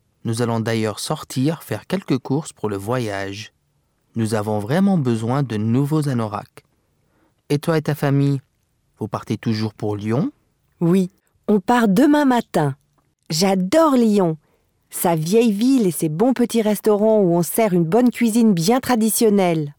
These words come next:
Speaker 2: Nous allons dîner au restaurant La Tassée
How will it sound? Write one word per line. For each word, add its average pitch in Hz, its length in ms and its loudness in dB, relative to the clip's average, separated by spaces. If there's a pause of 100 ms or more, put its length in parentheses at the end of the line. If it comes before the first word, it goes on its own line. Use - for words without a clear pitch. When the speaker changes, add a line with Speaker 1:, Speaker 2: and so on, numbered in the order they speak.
(460)
Speaker 2:
Nous 220 240 2
allons 226 240 4
dîner 254 420 2
au 160 100 4
restaurant 226 480 0
La 151 160 0
Tassée 277 500 0